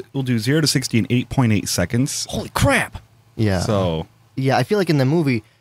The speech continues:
Speaker 3: when he's, like, revving it up the first time, like, getting it going, it's, like, taking forever, it felt like. Maybe it was only eight seconds, but it seemed like it was going forever. I'm thinking, my van can probably do that, and it's,
Speaker 1: <laughs>
Speaker 3: like,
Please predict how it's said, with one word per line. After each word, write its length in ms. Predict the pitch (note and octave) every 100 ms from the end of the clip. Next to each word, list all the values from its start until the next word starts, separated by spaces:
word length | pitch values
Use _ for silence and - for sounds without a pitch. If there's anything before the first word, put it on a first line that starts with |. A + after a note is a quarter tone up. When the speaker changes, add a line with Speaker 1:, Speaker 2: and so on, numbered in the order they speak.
| _ _ _ -
Speaker 3:
when 220 | B2 B2+
he's, 160 | C3+
like, 160 | B2 A#2
revving 380 | - A2+ B2 B2
it 80 | A2+
up 120 | A#2
the 60 | A2+
first 220 | A#2+ A#2+
time, 160 | D3+ C#3
like, 100 | A#2
getting 140 | A#2+
it 60 | A#2
going, 260 | A#2+ A2+ B2
it's, 120 | G#2+
like, 180 | A2+ -
taking 420 | - D3 C3 A2 - _ _ _ _ _ -
forever, 640 | C#4 E4 E4 C#4+ C#3+ G2+
it 80 | A2+
felt 200 | D3+ A#2
like. 160 | A2
Maybe 180 | A#2 B3
it 60 | F4+
was 100 | F#3
only 180 | D3 B2+
eight 120 | A#2+
seconds, 360 | A2+ A2 F3 A3
but 160 | C#3
it 60 | A#2+
seemed 260 | - C4+ B3
like 160 | C3
it 40 | A#2+
was 120 | A#2
going 220 | C#3+ B2+
forever. 180 | D#3 E3+
I'm 60 |
thinking, 200 | C3 B2
my 140 | A2+ D3+
van 480 | A2+ A#2+ G3 A2 G#2+
can 140 | A2
probably 260 | G2+ - G#2+
do 160 | A2 G#2
that, 260 | G#2+ C3
and 80 | C#3
it's, 260 | B2+ - -
Speaker 1:
<laughs> 40 | A#4
Speaker 3:
like, 220 | C3